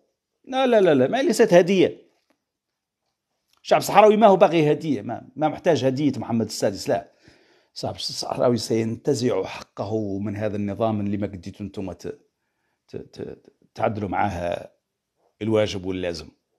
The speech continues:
الشعب الصحراوي ما هو محتاج صدقة من النظام، وما هو محتاج صدقة منكم، لأنه انتم أصلًا محتاجين للصدقة اليوم.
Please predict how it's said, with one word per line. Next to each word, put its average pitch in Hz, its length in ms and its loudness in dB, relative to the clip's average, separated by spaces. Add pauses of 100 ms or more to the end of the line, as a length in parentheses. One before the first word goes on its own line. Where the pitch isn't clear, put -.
(1600)
الشعب 120 200 -2
الصحراوي 180 760 4 (500)
ما 170 260 2
هو 170 120 6
محتاج 156 360 0
صدقة 139 520 2
من 131 140 2
النظام، 127 360 4
وما 247 200 2
هو 208 60 2
محتاج 165 360 -2
صدقة 175 400 2
منكم، 135 400 0
لأنه 147 300 4
انتم 175 240 0
أصلًا 160 440 4
محتاجين 135 420 -2
للصدقة 107 480 -4
اليوم. 80 200 -12